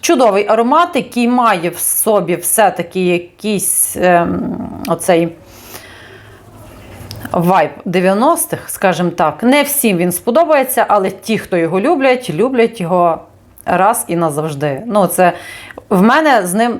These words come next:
теж любов, і буду його використовувати на літо. Е, я помітила, що моє відношення до нього, вірніше, не відношення, якби то, сприйняття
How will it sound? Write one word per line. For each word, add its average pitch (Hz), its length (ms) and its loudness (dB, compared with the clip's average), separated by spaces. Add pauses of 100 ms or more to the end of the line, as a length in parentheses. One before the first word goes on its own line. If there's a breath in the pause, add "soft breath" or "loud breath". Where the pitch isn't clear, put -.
(160)
теж 170 400 0 (120)
любов, 208 640 2
і 185 180 0
буду 180 320 -4
його 170 160 -4
використовувати 165 720 -2
на 185 120 2
літо. 269 360 2 (420 loud breath)
Е, 196 180 2
я 240 160 2
помітила, 233 440 0
що 202 180 -4
моє 202 560 2 (720)
відношення 175 600 0
до 226 80 4
нього, 262 240 4
вірніше, 185 340 0
не 175 60 -2
відношення, 175 440 -2
якби 147 200 -4
то, 151 100 -4
сприйняття 233 920 2